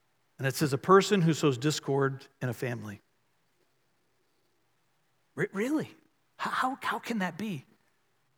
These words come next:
'Cause I'm just telling you, I'm not even sure that one makes it on my list of the most detestable things in this world. But God says it's the worst one of all to him. And that word for family isn't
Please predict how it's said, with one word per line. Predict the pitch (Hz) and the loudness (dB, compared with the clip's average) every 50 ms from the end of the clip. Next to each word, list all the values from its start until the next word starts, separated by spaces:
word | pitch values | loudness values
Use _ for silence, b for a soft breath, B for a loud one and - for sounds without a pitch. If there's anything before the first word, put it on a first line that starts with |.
| _ _ _ _ _ _ _ _ _ _ _ _ _ _ _ _ _ _ - | _ _ _ _ _ _ _ _ _ _ _ _ _ _ _ _ _ _ 0
'Cause | 185 160 | 6 6
I'm | 196 226 254 | 8 8 8
just | 311 302 - - - | 6 4 2 4 4
telling | 202 202 214 226 | 6 6 6 6
you, | 240 220 | 4 6
I'm | 175 196 269 285 | 6 6 8 8
not | 254 190 170 | 8 8 8
even | 170 165 180 165 | 6 4 2 0
sure | - - 214 | 4 4 6
that | 208 190 208 240 220 | 8 8 8 8 8
one | 208 208 202 | 4 4 4
makes | 220 269 - - 196 | 4 2 4 2 2
it | 165 | 4
on | 160 165 185 190 | 6 6 6 6
my | 196 214 214 | 6 4 4
list | 214 277 311 226 - - - - | 2 2 0 0 -2 -6 -10 0
of | - 180 170 | 2 2 2
the | 170 185 | 4 4
most | 180 185 175 - | 6 6 4 4
detestable | - 180 - - 160 - - - 180 190 | 0 0 0 0 -2 0 0 -2 -2 -2
things | 175 - 269 247 196 143 - - | -2 -2 -2 -2 -2 -4 -4 -2
in | 160 156 | -2 -2
this | 180 160 - - | -2 -2 -4 -2
world. | 269 226 151 131 - - _ b b b b b b b b b _ _ _ _ _ | -2 -2 -2 -2 -6 -14 _ b b b b b b b b b _ _ _ _ _
But | 143 135 | -4 2
God | 123 170 214 285 226 | 6 6 6 6 6
says | - - 139 123 139 143 - - - - _ _ _ _ _ - | 4 0 0 0 0 -2 -6 -8 -12 -16 _ _ _ _ _ -2
it's | 156 - - | -2 -2 0
the | - 160 139 | 0 2 4
worst | 147 160 143 - - | 4 4 2 2 0
one | 165 147 | -2 -2
of | 135 | 0
all | 135 127 117 | -2 -4 -4
to | - - 120 | -4 -4 -2
him. | 120 127 120 107 - _ _ _ _ _ _ _ _ _ _ _ _ _ _ _ _ _ _ _ _ _ _ - _ _ _ _ _ _ _ _ _ _ _ _ _ _ _ _ _ _ _ _ _ _ _ _ _ _ _ _ _ _ _ _ _ _ _ _ _ _ _ _ _ - | -2 -2 -2 -6 -10 _ _ _ _ _ _ _ _ _ _ _ _ _ _ _ _ _ _ _ _ _ _ -20 _ _ _ _ _ _ _ _ _ _ _ _ _ _ _ _ _ _ _ _ _ _ _ _ _ _ _ _ _ _ _ _ _ _ _ _ _ _ _ _ _ 2
And | 151 | 4
that | 196 220 233 | 4 10 10
word | 240 233 233 | 10 10 10
for | - 196 | 8 4
family | - - 226 233 240 226 202 180 170 | 6 6 8 8 8 8 10 10 10
isn't | 180 170 190 175 - | 10 10 8 2 -2